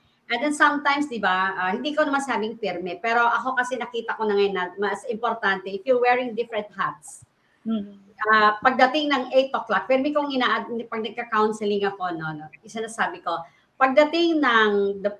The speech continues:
Speaker 1: the moment, uh, nagdumating na yung five o'clock, di ba, nag-out ka na. Kasi da-, yung time na yun for the family na yun eh. So just need to, you know, be very creative on how to manage that eight hours para maging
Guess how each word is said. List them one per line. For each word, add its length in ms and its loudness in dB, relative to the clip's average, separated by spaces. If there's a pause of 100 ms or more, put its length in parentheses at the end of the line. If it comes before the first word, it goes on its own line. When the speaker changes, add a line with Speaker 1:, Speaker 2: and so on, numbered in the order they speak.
Speaker 1:
the 80 0
moment, 720 2 (480)
uh, 480 -2 (240)
nagdumating 560 0
na 80 -4
yung 80 -8
five 240 6
o'clock, 400 -4 (800)
di 160 -8
ba, 160 4
nag-out 560 0
ka 160 0
na. 240 0 (640)
Kasi 240 -4
da-, 160 -6
yung 240 -4
time 240 4
na 80 2
yun 160 -2
for 80 2
the 240 -2
family 400 2
na 160 -6
yun 300 -2
eh. 180 -14 (320)
So 80 -12
just 320 0
need 160 -2
to, 320 0
you 160 2
know, 160 2
be 240 -2
very 240 2
creative 800 -2 (400)
on 160 0
how 160 2
to 100 -4
manage 460 2
that 400 -4
eight 280 0 (280)
hours 640 4
para 300 2
maging 560 -4